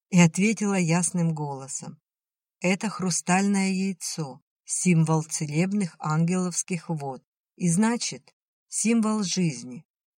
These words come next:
а жизнь всегда несимметрична". "Мне кажется, эти грани должны с чем-то совпасть",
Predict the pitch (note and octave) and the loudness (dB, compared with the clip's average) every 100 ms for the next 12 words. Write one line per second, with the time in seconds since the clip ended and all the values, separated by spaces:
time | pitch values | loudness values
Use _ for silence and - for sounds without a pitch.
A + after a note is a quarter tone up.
0 | - F3+ G3 C4 A#3 G3 F3 _ - - | -2 0 0 -2 -4 -6 -10 _ -10 -4
1 | A#3 G#3+ B3+ F3 - D#3 C#3+ - C#3 D3 | -2 2 4 2 0 -4 -6 -10 -14 -12
2 | - - C3+ - _ _ _ _ _ _ | -12 -14 -16 -20 _ _ _ _ _ _
3 | _ - F3 F#3 E3 F#3 G#3 G3+ E3 - | _ 0 4 4 4 2 2 2 -2 -4
4 | - D#3+ F#3+ E3+ G3 A3+ G#3 D#3+ D#3 D#3 | -4 -4 0 2 4 4 2 2 0 2
5 | G3 G3+ - G3 G3+ G#3+ G3 A3+ G#3+ - | 0 -2 -4 -2 -2 -2 -4 -4 -6 -6
6 | G#3+ D#3+ B2 - - | -2 -2 -4 -14 -20